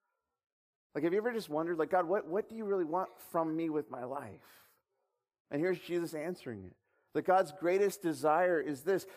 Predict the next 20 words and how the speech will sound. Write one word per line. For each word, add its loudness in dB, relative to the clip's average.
that 2
we -4
would 2
love 4
him. -4
That 4
we 2
would 0
love 2
him -4
so -2
much -2
with -10
everything -2
we 0
are 4
that 0
it 0
would -4
spill -2